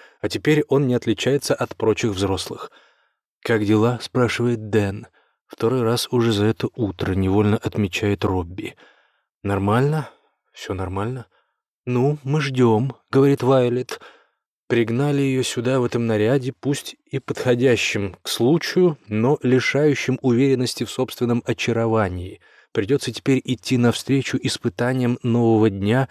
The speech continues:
вот такой вот ущербной. И как посмели, спрашивается, если завтрак еще не готов. «Потерпи», говорит Дэн,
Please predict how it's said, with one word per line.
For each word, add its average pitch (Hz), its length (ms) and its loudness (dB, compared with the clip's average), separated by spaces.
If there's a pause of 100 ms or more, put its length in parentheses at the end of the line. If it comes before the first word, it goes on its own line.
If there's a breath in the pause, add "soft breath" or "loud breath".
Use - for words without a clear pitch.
(380 loud breath)
вот 123 180 0 (120)
такой 135 460 2
вот 135 340 -2 (640 soft breath)
ущербной. 98 1080 -2 (460)
И 120 100 0
как - 300 -2
посмели, 135 560 0
спрашивается, 117 800 0
если 113 200 0
завтрак 135 500 0
еще 131 240 0
не 120 140 2
готов. 107 540 0 (600 soft breath)
«Потерпи», - 580 -8
говорит 98 380 -4
Дэн, 98 280 -6